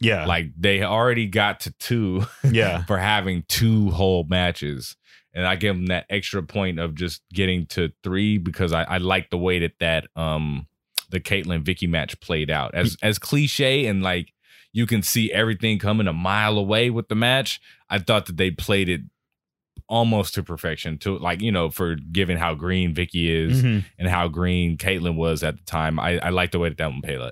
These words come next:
Speaker 2: played out.
Speaker 1: Yeah, no, I, I totally agree. I think the, the part of it too is that there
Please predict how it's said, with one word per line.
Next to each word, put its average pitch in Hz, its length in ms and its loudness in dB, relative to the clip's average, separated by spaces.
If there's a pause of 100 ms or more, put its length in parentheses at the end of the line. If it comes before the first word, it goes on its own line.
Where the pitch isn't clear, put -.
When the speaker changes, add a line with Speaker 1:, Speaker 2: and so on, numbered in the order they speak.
(140)
Speaker 2:
played 76 200 -4
out. 60 160 -8 (140)
Speaker 1:
Yeah, 107 260 2 (100)
no, 123 160 0
I, 110 240 0
I 101 140 -2
totally 95 360 0
agree. 90 340 -2 (320)
I 117 100 0
think 160 240 0
the, 110 360 0 (380)
the 113 80 -4
part 139 220 2
of 113 60 -2
it 107 100 -2
too 120 140 0
is 104 160 0
that 95 300 0 (760)
there 117 240 2